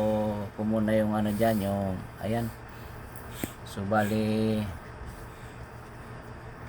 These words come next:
ayan, tinutulak na ko ng mga buddy yung ano, yung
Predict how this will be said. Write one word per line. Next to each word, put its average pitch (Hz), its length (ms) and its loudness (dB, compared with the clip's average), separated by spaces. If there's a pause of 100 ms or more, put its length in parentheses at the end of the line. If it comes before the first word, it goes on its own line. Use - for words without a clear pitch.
(360)
ayan, 107 560 2
tinutulak 117 640 2
na 117 480 2
ko 110 80 2
ng 110 80 2
mga 110 480 4
buddy 110 400 4
yung 107 80 2
ano, 113 240 4
yung 107 560 2